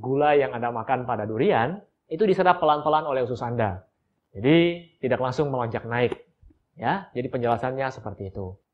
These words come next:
Kemudian mitos yang terakhir, apakah mengkonsumsi durian ditambah soda dapat menyebabkan kematian?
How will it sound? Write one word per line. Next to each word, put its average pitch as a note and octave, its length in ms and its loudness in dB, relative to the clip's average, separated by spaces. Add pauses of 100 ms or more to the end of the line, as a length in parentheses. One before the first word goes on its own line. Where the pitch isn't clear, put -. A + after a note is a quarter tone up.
Kemudian F#3 560 4 (240)
mitos D3 320 2
yang C#3+ 160 0
terakhir, C#3 560 0 (320)
apakah D#3+ 400 6
mengkonsumsi D#3 560 2
durian D#3 720 4
ditambah A#2+ 480 0
soda C#3+ 400 4
dapat A#2 320 0
menyebabkan G#2+ 480 -6
kematian? C#3+ 720 -2